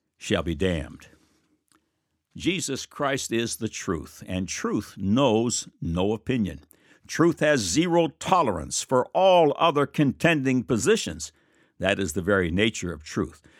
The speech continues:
Two plus two equals four, and three point nine nine just won't do.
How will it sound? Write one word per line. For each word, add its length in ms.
Two 160
plus 320
two 220
equals 380
four, 420
and 140
three 200
point 320
nine 280
nine 480
just 300
won't 280
do. 220